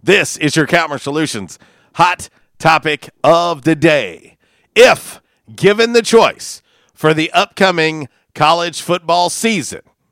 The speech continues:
would you rather, <coughs> excuse me, that's not the Rona, I promise. <coughs> Ugh, gotta get me a little drink. Uh, would you rather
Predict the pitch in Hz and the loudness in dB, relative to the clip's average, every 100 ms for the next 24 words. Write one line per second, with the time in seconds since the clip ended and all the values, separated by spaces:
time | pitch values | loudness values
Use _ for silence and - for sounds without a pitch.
0 | _ - 107 151 185 180 233 226 208 120 | _ -14 -6 -4 -2 -4 -2 -2 -2 -2
1 | 80 _ _ _ _ _ _ _ _ _ | -8 _ _ _ _ _ _ _ _ _
2 | _ - 269 - - 185 - _ _ - | _ -20 -20 -20 -20 -20 -20 _ _ -20
3 | - 165 127 90 - _ _ 117 - 135 | -4 -2 -2 -4 -16 _ _ -8 -4 -2
4 | - 120 123 104 87 135 107 78 - _ | -2 0 0 -2 -4 -4 -4 -6 -18 _
5 | _ _ _ _ - - - - - - | _ _ _ _ -20 -20 -20 -20 -20 -20
6 | _ _ _ _ - 170 156 - _ _ | _ _ _ _ -2 0 0 -4 _ _
7 | - 120 120 117 107 107 101 85 110 98 | -8 -4 -2 -2 -2 -4 -4 -6 -6 -8
8 | - - _ _ _ _ - - - 156 | -10 -20 _ _ _ _ -20 -10 0 4
9 | 160 151 147 131 110 139 151 269 226 285 | 4 4 4 0 -4 -2 2 2 0 2
10 | 240 127 101 76 | 4 2 0 -8